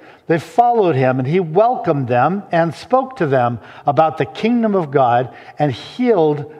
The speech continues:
those who needed to be cured. The day was drawing to a close, and the twelve came to him and said, "Send the crowd away so that they may go into the surrounding villages and countryside to lodge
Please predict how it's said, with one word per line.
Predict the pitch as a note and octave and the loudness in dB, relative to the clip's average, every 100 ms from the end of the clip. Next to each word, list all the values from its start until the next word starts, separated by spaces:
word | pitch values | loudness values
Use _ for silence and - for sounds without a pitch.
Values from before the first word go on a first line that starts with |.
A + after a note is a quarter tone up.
| - C3+ | -14 -2
those | E3+ G3 C#3 C3+ | 0 2 2 0
who | - - D#3 | -8 -6 -4
needed | D#3 F3+ C#3 A#2+ | -2 0 0 -2
to | B2+ | -10
be | A#2 | -12
cured. | - F3+ D#3 A#2+ A2 A#2+ - - _ _ _ _ _ _ _ - | -8 -2 0 0 -2 -8 -20 -20 _ _ _ _ _ _ _ -4
The | D3+ | -2
day | C#3 F#3 G#3+ | 2 2 2
was | F3 - | 0 0
drawing | E3 E3+ F3 E3+ | 2 2 2 0
to | D3+ | -2
a | C#3 | -4
close, | - D#3 D#3+ F3 C#3 | -2 0 2 0 -2
and | C3 | -6
the | |
twelve | A#2+ D#3+ D#3 D3 | -2 0 0 -2
came | - G#3+ A3+ | -4 -4 -2
to | D#3+ | -4
him | C3+ | -4
and | |
said, | A#2 D3+ C#3 - - - | -2 -2 -2 -6 -20 -20
"Send | - A#3 C4+ D4 | -2 0 2 0
the | - | 0
crowd | A3+ A3 G#3+ | 2 2 4
away | F3+ G3+ D3+ C3 - - - | 4 4 2 0 -4 -20 -4
so | F#3+ F#3 | 0 0
that | D3+ | 0
they | G3+ A#3+ B3+ | 2 2 2
may | G3 E3+ E3 | 2 2 0
go | - C#3+ F#3 G#3+ | -4 -2 0 2
into | F#3+ G3+ G#3+ G#3 | 0 0 0 -2
the | F3 | -2
surrounding | D#3+ D#3+ D#3+ F#3 G#3+ G#3 | -2 -2 2 2 0 -2
villages | D#3 D#3+ E3 C#3+ B2 A#2 - - - D#3 | -2 0 0 0 -2 -4 -8 -20 -10 -6
and | C#3+ | -6
countryside | - G3+ E3+ E3 - C#3 B2+ B2 | -2 -4 -2 -6 -2 0 0 -2
to | C#3 | -2
lodge | D#3 F3+ B2 A#2 A#2 | 0 2 0 -2 -6